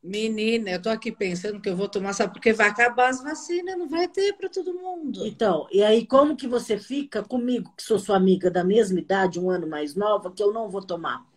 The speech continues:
Speaker 1: Por isso que eu tava te ligando, Marlene, pra saber <laughs> se ia comigo.
Speaker 2: Mas eu não
Speaker 1: Entendeu?
Speaker 2: tenho
Speaker 1: Mas você não
Speaker 2: comorbidade.
Speaker 1: tem co-,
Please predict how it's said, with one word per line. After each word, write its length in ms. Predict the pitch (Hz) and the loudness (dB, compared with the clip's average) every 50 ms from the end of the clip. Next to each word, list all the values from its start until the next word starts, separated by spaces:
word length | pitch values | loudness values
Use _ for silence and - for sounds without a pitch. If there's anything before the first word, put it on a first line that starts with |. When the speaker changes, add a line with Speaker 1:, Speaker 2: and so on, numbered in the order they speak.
| _ _ _ _ _ | _ _ _ _ _
Speaker 1:
Por 220 | - 220 220 226 | 6 6 6 8
isso 180 | 247 254 240 - | 6 2 2 2
que 60 | 285 | 2
eu 80 | 247 | 4
tava 260 | 254 262 254 247 262 247 | 4 4 4 4 4 2
te 160 | 254 - 277 | 2 2 0
ligando, 540 | 254 262 269 233 247 247 240 247 262 269 262 | 0 0 2 6 6 8 8 8 6 4 2
Marlene, 400 | 240 220 196 190 185 175 170 170 | 2 2 2 0 0 -2 -2 -4
pra 100 | - 185 | -6 -6
saber 340 | 175 - 208 202 190 180 | -2 -2 0 0 4 4
<laughs> 40 | 226 | 4
se 140 | 185 - - - 247 247 247 - | 2 2 4 6 6 6 8 6
ia 120 | 262 254 | 4 4
comigo. 960 | 254 - 269 277 277 269 262 254 247 - - 208 196 185 180 _ 185 170 - _ _ _ _ - - - - - 190 | 4 -2 -8 -8 -6 -4 -2 -2 -2 -4 -6 -12 -20 -20 -20 _ -16 -16 -16 _ _ _ _ -20 -20 -20 -12 -4 4
Speaker 2:
Mas 160 | 190 214 202 - | 4 4 8 8
eu 100 | 247 247 | 10 10
não 80 | 247 247 | 10 8
Speaker 1:
Entendeu? 40 | |
Speaker 2:
tenho 240 | - - 226 254 254 - 240 226 208 | 8 8 8 6 8 6 6 6 6
Speaker 1:
Mas 200 | 208 190 175 185 | 6 6 6 8
você 80 | - - | 8 6
não 180 | 156 151 - | 6 6 2
Speaker 2:
comorbidade. 60 | - - | 2 0
Speaker 1:
tem 120 | 247 240 | -2 2
co-, 160 | - 247 240 | 2 0 0